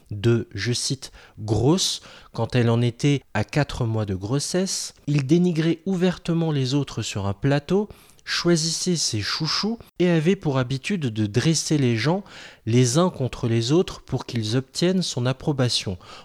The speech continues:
On est clairement dans l'application de la fameuse expression « diviser pour mieux régner ». Ce n'est pas la première fois qu'on évoque le comportement de Whedon. Le comédien Ray Fisher, Cyborg, dans Justice League, qui soutient Carpenter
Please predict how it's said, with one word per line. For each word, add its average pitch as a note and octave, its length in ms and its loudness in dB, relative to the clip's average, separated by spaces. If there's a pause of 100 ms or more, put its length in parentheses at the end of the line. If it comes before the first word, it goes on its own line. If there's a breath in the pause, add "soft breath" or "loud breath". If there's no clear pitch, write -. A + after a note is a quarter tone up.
On A2 120 -2
est A#2 140 0
clairement D#3 480 0
dans B2+ 100 -2
l'application A#2 600 -6
de A2 40 -8
la G2 80 -2
fameuse A2+ 340 -2
expression « C#3+ 640 -6 (400 loud breath)
diviser C3+ 640 -2 (360 loud breath)
pour A2 180 -2
mieux C3+ 260 2
régner ». A2+ 460 0
Ce - 200 -6
n'est G#2+ 140 -4
pas F3 240 -2
la D3+ 140 0
première C3 400 -4
fois B2+ 340 -4
qu'on G#2+ 240 -4
évoque A#2+ 520 0
le G#2 120 -4
comportement G#2 640 -4
de G#2 80 2
Whedon. B2+ 640 2 (340 soft breath)
Le A2 200 -2
comédien A#2+ 580 2
Ray C#3 200 2
Fisher, D#3+ 500 -2 (260)
Cyborg, A2+ 720 -4
dans F#2 180 -4
Justice - 520 -4
League, D3+ 340 -2
qui - 160 -8
soutient F#3+ 480 -4
Carpenter A2+ 600 -4